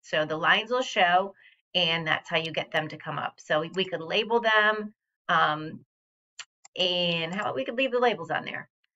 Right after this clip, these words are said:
Um, you can change the colors. You can do all this stuff in that menu. So when we do that, um, but we still don't have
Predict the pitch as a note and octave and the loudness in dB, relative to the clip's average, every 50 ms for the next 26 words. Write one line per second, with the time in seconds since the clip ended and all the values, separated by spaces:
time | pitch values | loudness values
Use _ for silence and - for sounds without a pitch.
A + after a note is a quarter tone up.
0 | _ _ - - F3+ E3+ D#3+ E3 F#3+ F#3 F#3 E3 D3+ D#3+ G#3 G3 F#3 F#3+ - - | _ _ -4 0 2 2 2 0 -2 -4 -6 -6 -8 -4 -2 -2 -2 -2 -6 -8
1 | - - - - G3+ G3 G#3 G#3+ G#3 G#3 G#3 G#3+ G#3+ G#3+ A3 A3 A3 - - _ | -8 -8 -2 0 2 4 4 4 4 4 4 4 2 2 0 -4 -12 -16 -20 _
2 | _ - - - _ _ _ F#3 F3+ F#3 F#3 E3+ F#3 F#3 F3 E3 E3 E3 E3 E3 | _ -20 -20 -20 _ _ _ -8 -6 -6 -6 -4 0 2 4 4 2 2 -2 -6
3 | - - D#3 C#3+ D3 - - - E3 D3+ D3 D3 - - - - - - - - | -4 -2 -2 -2 -2 -2 -8 -10 -8 -6 -6 -6 -6 -6 -8 -10 -10 -12 -14 -16
4 | - - - - - A3 F#3+ F3 D3+ - - - - _ _ _ _ _ _ _ | -16 -18 -6 2 8 10 10 10 8 6 -2 -10 -18 _ _ _ _ _ _ _
5 | F#3+ F3 G3+ G3 G3+ G3+ G3+ A3 A#3+ A#3+ A#3+ A3+ G#3+ G3+ - - _ _ - F#3+ | -4 -2 -2 0 0 0 -2 -2 0 2 4 4 6 4 2 -2 _ _ 2 4
6 | F3+ E3+ E3+ E3+ E3 D#3 - - - _ - F#3 - - - - D3 G#3 G#3 - | 4 4 4 2 -2 -6 -12 -16 -16 _ -2 -2 -2 -2 -6 -8 -6 -6 -6 -8
7 | - - - - A#3+ B3+ C4 C4 C#4+ C4+ A3 G3+ G3+ G3 F#3+ F#3+ F#3 F3+ F3 - | -10 -18 -8 0 4 4 4 4 4 2 -2 -2 0 0 2 2 0 -2 -6 -10
8 | - G3 - F3+ D#3 D#3+ D#3+ D#3+ E3 D#3+ | -12 -8 -4 -2 0 0 0 -2 -4 -6